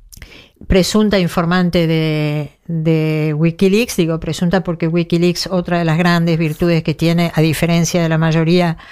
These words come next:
de los que tienen actividades parecidas, es que no revela ni compromete a sus fuentes. Ahora,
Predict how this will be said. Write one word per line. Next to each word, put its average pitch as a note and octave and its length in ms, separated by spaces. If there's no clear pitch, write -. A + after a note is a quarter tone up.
de E3 60
los D3+ 120
que E3+ 120
tienen E3+ 200
actividades E3+ 680
parecidas, G#3+ 500
es E3 100
que D#3 140
no F3 220
revela F3 480
ni E3+ 120
compromete E3+ 500
a E3 40
sus F3+ 140
fuentes. A#3 540
Ahora, A#3 600